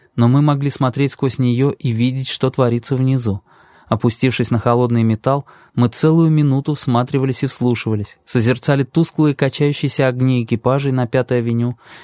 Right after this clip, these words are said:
и радовались уже тому, что сидим, что больше не надо ходить. И если бы кому-нибудь пришло в голову искать нас здесь,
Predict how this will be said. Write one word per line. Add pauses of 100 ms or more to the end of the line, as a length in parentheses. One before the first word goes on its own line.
и
радовались
уже
тому,
что
сидим, (300)
что
больше
не
надо
ходить. (880)
И
если
бы
кому-нибудь
пришло
в
голову
искать
нас
здесь,